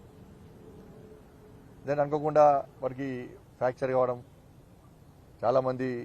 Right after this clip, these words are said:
మానవత్వం ఉన్నటువంటి ప్రతి ఒక్కరు కూడా వాళ్ళ కేసీఆర్ గారు సంతోషంగా ఉండాలి, త్వరగా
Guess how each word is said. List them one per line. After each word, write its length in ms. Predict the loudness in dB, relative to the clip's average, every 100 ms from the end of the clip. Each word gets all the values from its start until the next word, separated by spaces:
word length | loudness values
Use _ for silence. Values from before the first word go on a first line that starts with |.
| -14 -16 -4
మానవత్వం 580 | -2 0 0 -2 -2 -6
ఉన్నటువంటి 300 | -4 -4 -6 -6
ప్రతి 140 | -8 -8
ఒక్కరు 220 | -6 -2
కూడా 140 | 2 2 2 -4 -20 -20 -20 -20 -10
వాళ్ళ 140 | -6 -4
కేసీఆర్ 400 | -4 -4 -2 0 0
గారు 180 | -2 -4 -10 -20 -20 -20 -20 -20 -20 -20 -12
సంతోషంగా 440 | -10 -6 -4 -4 -2
ఉండాలి, 220 | -2 -2 -2
త్వరగా 240 | -4 -4